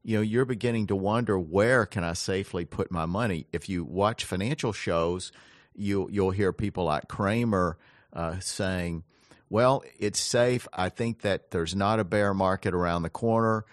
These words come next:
in my opinion," but I, but then he hedges his bet and said, "A lot of people <laughs> disagree with me." <laughs> When, when, when Cramer starts saying that, and many people are familiar with this show on C N B C, um, when he starts saying that, it does suggest that maybe there are clouds on the horizon.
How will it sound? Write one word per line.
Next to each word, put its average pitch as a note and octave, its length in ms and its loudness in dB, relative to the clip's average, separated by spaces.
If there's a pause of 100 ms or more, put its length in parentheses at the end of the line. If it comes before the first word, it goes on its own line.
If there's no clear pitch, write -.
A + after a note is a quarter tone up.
(180)
in F#2 160 -2
my F2+ 160 2
opinion," A2+ 480 0
but F#2 180 0
I, E2 200 0 (120)
but F#2 180 -2
then G2+ 140 -2
he F#2+ 100 0
hedges F#2 360 0
his F2 160 -6
bet F#2 280 2
and F#2+ 100 -8
said, F2+ 180 0
"A F2 60 0
lot F2+ 140 4
of - 40 0
people F#2+ 180 -2
<laughs> F#2 140 0
disagree A2 400 2
with A#2 240 4
me." B2+ 260 8
<laughs> - 40 -16 (500)
When, D3 200 8
when, C#3+ 160 8
when B2 180 4
Cramer B2+ 720 6 (280)
starts - 460 6
saying E2+ 440 0
that, E2 340 -2
and G2+ 100 -2
many G#2+ 160 0
people F2+ 220 -2
are E2+ 80 0
familiar E2+ 280 -2
with D#2+ 100 -4
this D2 120 -4
show D2 240 -4
on D2 140 -6
C - 180 -8
N D2+ 80 -10
B D2+ 120 -10
C, F2 320 -10 (680)
um, F#2+ 300 2 (180)
when B2 200 2
he D3 100 4
starts B2 340 2
saying G2 340 0
that, F2 380 0 (300)
it A2 260 2
does A#2 280 6
suggest F#2+ 640 0
that - 140 0
maybe G2 460 0
there D2 420 -2
are F#2+ 220 6
clouds E2+ 560 0
on D2+ 180 -2
the C#2+ 60 -6
horizon. B1 640 -4